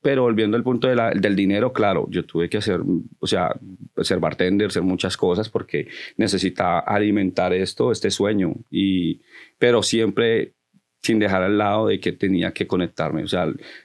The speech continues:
las relaciones son todo, la plata no lo es. La plata tú la ga-, la coges, la gastas y se va. Tú tienes una relación y si la sabes cultivar, la, esa relación va a hacer que la plata fluya por siempre.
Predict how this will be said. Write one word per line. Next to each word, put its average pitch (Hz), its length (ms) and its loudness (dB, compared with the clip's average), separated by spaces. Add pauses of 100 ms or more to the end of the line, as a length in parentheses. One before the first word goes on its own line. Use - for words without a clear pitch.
las 104 140 2
relaciones 92 440 0
son 95 160 -2
todo, 85 200 0
la 87 160 -2
plata 90 280 -2
no 82 100 -2
lo 78 140 0
es. - 260 -10
La 92 140 -2
plata - 260 -2
tú 101 100 -2
la 104 140 0
ga-, 98 180 0
la 95 160 -2
coges, 117 280 0
la 98 120 0
gastas 101 460 -2
y - 60 -2
se - 140 0
va. 82 200 -2 (380)
Tú - 100 -2
tienes 101 180 2
una 117 140 2
relación 113 600 0
y 98 140 0
si 92 100 -2
la 90 160 0
sabes 98 240 -2
cultivar, 104 520 0
la, - 200 -2
esa 98 180 -4
relación 107 400 0 (200)
va 92 80 2
a - 40 -2
hacer 98 220 -2
que 107 80 -2
la 104 120 0
plata 92 240 -2
fluya 101 340 0
por 92 140 -2
siempre. 87 360 -4